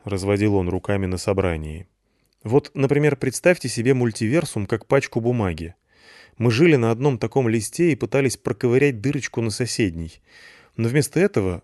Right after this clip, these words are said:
вырвали кусок бумаги, скомкали и... Не знаю что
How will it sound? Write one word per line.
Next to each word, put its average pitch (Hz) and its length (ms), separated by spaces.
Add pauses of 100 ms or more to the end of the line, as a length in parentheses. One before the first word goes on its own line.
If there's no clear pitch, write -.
вырвали 131 480
кусок 104 340
бумаги, 98 420
скомкали 113 600
и... 135 340 (880)
Не 139 140
знаю 113 320
что - 340